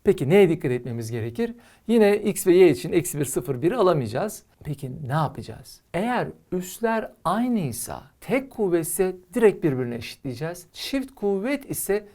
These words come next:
mutlak değer şeklinde alacağız. Aslında bir artılısını, bir eksilisini alacağız. Peki bu nasıl oluyor? İsterseniz göstereyim. Şimdi ikinin küpü geldi. Diğer tarafta da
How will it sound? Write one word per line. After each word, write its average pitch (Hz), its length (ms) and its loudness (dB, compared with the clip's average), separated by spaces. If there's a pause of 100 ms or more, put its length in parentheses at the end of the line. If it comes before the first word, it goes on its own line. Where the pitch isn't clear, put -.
(140)
mutlak 226 460 -4
değer 202 180 4
şeklinde 143 440 -4
alacağız. 120 380 -4
Aslında 233 380 -4
bir 277 100 2
artılısını, 220 800 0 (140)
bir 196 140 6
eksilisini 127 480 -6
alacağız. - 400 -14 (140)
Peki 240 220 -8
bu 277 60 -4
nasıl 262 260 2
oluyor? - 280 -4 (140)
İsterseniz 165 500 -2
göstereyim. - 540 -8
Şimdi 226 400 -2 (400)
ikinin 247 560 2 (100)
küpü - 260 -2
geldi. 139 500 -2 (340)
Diğer 233 260 4
tarafta 202 380 0
da 135 240 2